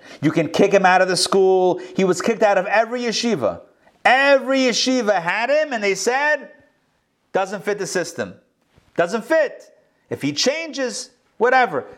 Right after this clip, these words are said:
but doesn't fit the system." And the Rebbe was able to, to, to transform. It's,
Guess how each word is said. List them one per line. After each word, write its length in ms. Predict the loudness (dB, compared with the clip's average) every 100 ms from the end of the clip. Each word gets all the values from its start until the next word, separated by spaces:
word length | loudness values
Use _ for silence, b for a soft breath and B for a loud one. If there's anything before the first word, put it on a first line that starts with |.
| B B
but 360 | -2 -2 -4
doesn't 280 | -2 0 -2
fit 140 | -2 -4
the 80 |
system." 480 | -2 -2 -2 -6 -6 -10 _ _ _ b b b b
And 140 | 0 4
the 80 | 6
Rebbe 400 | 6 4 2 0
was 220 | -2 0
able 380 | 0 0 -2 -6
to, 520 | -2 2 2 0 -6 _ _ _ _ _ -20 _ _ _ _ _ _ _ -20 -20 0
to, 220 | 2 2
to 140 | 2 4
transform. 600 | 4 2 2 2 2 -2 _ _ _ _ _ _ _ _ _ _ _ _ 0
It's, 140 | 0